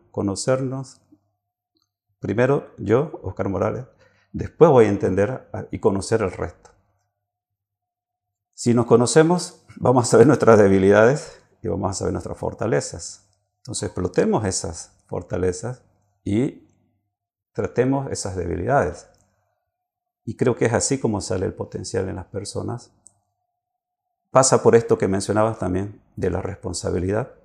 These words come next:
O sea, no hay un cambio sin responsabilidad. No, no, no puede ser que, eh, no, no, no agarremos de, del caso, agarremos de, de,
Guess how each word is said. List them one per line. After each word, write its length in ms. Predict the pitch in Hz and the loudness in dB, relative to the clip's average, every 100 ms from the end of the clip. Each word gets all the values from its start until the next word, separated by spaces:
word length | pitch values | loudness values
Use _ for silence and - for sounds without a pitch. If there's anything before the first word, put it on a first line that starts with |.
| _ _ | _ _
O 40 | - | -20
sea, 200 | 107 - _ - | -20 -20 _ -8
no 200 | 95 107 | -2 0
hay 120 | 107 | 0
un 120 | 95 | 0
cambio 320 | 107 101 92 | -4 -4 -4
sin 180 | - 120 | -6 -6
responsabilidad. 880 | 101 - 98 - 92 90 90 98 - _ _ _ _ _ _ - | -6 -10 -12 -8 -8 -6 -6 -6 -10 _ _ _ _ _ _ -20
No, 240 | - - - - | -18 -16 -16 -12
no, 200 | 110 101 | -10 -8
no 200 | 98 - | -6 2
puede 240 | 113 95 | 4 2
ser 260 | - 104 - | 0 -4 -4
que, 320 | 101 92 - _ _ _ | -8 -8 -10 _ _ _
eh, 260 | 95 92 - | -16 -14 -14
no, 340 | 98 101 98 - | -10 -8 -8 -8
no, 160 | 98 | -8
no 240 | 95 101 _ _ | -8 -10 _ _
agarremos 840 | 101 92 95 104 101 95 95 - _ _ _ _ _ 294 | -6 -4 -4 -4 -4 -4 -10 -20 _ _ _ _ _ -8
de, 440 | 101 92 - _ - | -4 -2 -4 _ -8
del 240 | 90 90 | -6 -4
caso, 540 | 117 104 - 110 - - | -4 -4 -4 -6 -6 -8
agarremos 520 | 101 95 104 101 95 | -6 -4 -4 -4 -2
de, 120 | 87 | -4
de, 320 | - - - | -6 -12 -14